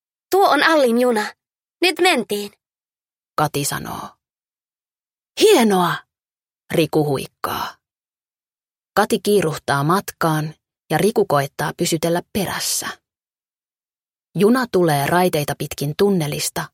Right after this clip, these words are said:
Speaker 2: ja veturin kuljettaja kuuluttaa seuraavan aseman.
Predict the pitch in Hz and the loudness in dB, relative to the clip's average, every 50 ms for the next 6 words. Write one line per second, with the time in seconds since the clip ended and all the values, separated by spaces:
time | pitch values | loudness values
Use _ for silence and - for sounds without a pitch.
0 | _ _ _ _ _ _ _ _ - 156 151 190 214 233 - 233 190 170 156 156 | _ _ _ _ _ _ _ _ -4 -2 0 2 0 2 2 2 2 2 0 0
1 | - 151 151 151 151 156 - - 156 156 156 - - 196 185 170 151 147 - _ | -2 -2 0 0 -2 -4 -2 -2 0 0 0 2 2 4 4 4 2 0 -4 _
2 | - - 143 139 139 147 - - - 214 202 180 - 151 147 143 139 143 139 - | -6 -4 -4 -4 -4 -6 -4 -2 0 2 2 2 2 0 -2 -2 -2 -4 -6 -6
3 | - - 156 147 - 151 151 135 - - 110 104 - | -4 -4 -4 -4 -4 -6 -8 -8 -10 -10 -10 -12 -18